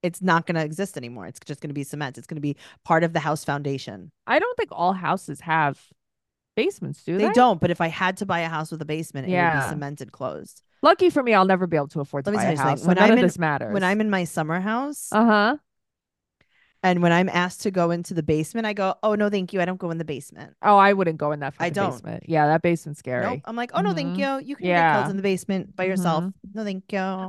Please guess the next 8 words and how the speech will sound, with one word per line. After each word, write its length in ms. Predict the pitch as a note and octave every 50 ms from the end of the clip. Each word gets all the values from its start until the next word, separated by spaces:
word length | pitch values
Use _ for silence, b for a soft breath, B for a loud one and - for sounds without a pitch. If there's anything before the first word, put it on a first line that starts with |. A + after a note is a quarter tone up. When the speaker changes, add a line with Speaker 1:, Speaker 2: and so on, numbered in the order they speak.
| F#3+
Speaker 2:
I, 440 | - G#3+ A3 A3+ A#3+ C#4+ D#4 E4+ D#4+ -
you 140 | - G3+ G3+
know 120 | G3 F#3 F3+
what 120 | F#3 F#3+
I'm 140 | G3+ G#3+ A3+
scared 260 | G3 - A#3+ A#3 A#3+ C4
of? 140 | C#4+ C#4 -
Garages. 720 | - D3+ D3 C3+ C3 C3+ C#3 D3+ A#2+ G#2 C#3 - - -